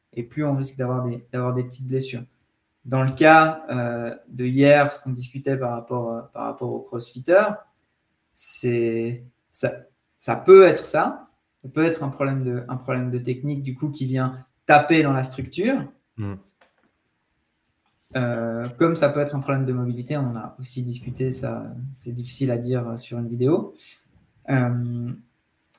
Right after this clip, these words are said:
Speaker 1: et ça, ben voilà, c'est des choses qui se travaillent. Autant,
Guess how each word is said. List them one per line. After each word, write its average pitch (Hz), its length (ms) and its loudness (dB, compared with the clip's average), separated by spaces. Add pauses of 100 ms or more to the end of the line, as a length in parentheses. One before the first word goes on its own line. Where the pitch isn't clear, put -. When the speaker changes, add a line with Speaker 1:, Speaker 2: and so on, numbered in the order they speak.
(600)
Speaker 1:
et 123 140 2
ça, 185 240 10
ben 151 140 4
voilà, 175 180 8
c'est 139 140 0
des 131 80 4
choses 175 220 4
qui 139 120 -6
se - 80 -8
travaillent. 151 420 6 (120)
Autant, 175 720 8